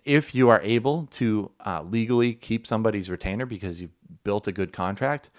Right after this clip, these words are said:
you're doing yourself a disservice. You built yourself this contract, and you're just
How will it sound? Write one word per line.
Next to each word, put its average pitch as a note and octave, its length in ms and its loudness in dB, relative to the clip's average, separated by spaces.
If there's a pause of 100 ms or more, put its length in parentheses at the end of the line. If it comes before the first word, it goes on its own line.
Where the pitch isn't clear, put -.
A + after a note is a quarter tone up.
(300)
you're A#2 100 -2
doing E3 240 2
yourself C#3+ 300 2
a B2+ 60 -4
disservice. B2 540 0
You G2+ 60 -2
built A2 340 2
yourself G#2 360 -2
this F#2+ 140 -4
contract, A2 580 -2 (340)
and G2 140 -4
you're A2 80 2
just A2+ 240 -4